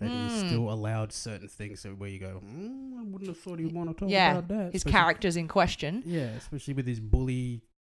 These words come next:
Speaker 1: persona or
Speaker 2: Yeah,
Speaker 1: his
Speaker 2: 'cause that
Speaker 1: gambling
Speaker 2: comes up
Speaker 1: problem.
Speaker 2: a
Speaker 1: Yeah.
Speaker 2: lot. Um, so that's quite interesting. He's tr-, obviously trying to just depict this very honestly. Um, and yeah, I really liked episode two because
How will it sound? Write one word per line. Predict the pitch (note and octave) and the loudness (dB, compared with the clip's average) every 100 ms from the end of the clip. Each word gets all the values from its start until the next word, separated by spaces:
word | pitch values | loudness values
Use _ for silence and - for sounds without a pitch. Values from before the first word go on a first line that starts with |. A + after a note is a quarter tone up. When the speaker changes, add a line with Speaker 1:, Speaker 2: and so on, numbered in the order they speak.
| _ | _
Speaker 1:
persona | - - C3 G#3+ A#3 | 10 10 4 4 4
or | A3 G#3+ | 6 4
Speaker 2:
Yeah, | G3+ F3 D#3+ | 4 4 4
Speaker 1:
his | D3 - | 0 -2
Speaker 2:
'cause | F3 | 2
that | F3 C3 | 4 4
Speaker 1:
gambling | C3 | 2
Speaker 2:
comes | B2+ | 2
up | D3+ | 2
Speaker 1:
problem. | C3 C3+ C3 D3 | 2 0 0 2
Speaker 2:
a | D#3+ | 4
Speaker 1:
Yeah. | D#3+ | 4
Speaker 2:
lot. | D#3 C#3 - - - - - - - | 4 2 0 -6 -8 -14 -18 -16 2
Um, | F3 E3 D#3+ D#3+ - - - _ | 6 8 6 -2 -8 -20 -20 _
so | - - F#3 F3 E3 C#3+ | -6 2 4 6 4 4
that's | G#3+ G#3+ | 4 4
quite | - E3+ | 4 4
interesting. | E3+ - F#3 F3 | 2 -4 -4 -4
He's | E3 - | -6 -6
tr-, | - | 0
obviously | F3 E3 D#3+ F3 | 0 2 0 -2
trying | - F#3 E3+ | 2 2 2
to | E3 | 0
just | E3 - - - - - - | -2 -4 -12 -20 -20 -20 -12
depict | - - G#3+ - | -2 4 4 4
this | F3 F3 - | 0 0 -4
very | E3 F3 D#3 | 4 6 8
honestly. | E3 F#3+ - A#3 C#4 D#4+ - - - - - _ | 8 6 4 2 0 -2 -16 -20 -20 -20 -20 _
Um, | F3 E3 E3 E3 E3+ D#3+ _ _ _ _ _ _ - | 4 6 6 4 -2 -6 _ _ _ _ _ _ 6
and | F3+ F#3 | 6 10
yeah, | F3 | 10
I | |
really | F#3 F#3 | 10 8
liked | E3 E3+ F#3+ | 6 6 4
episode | - D#3+ D3 | 4 2 0
two | D#3+ D#3 | -2 -2
because | D#3+ E3 D#3 - | -2 0 2 0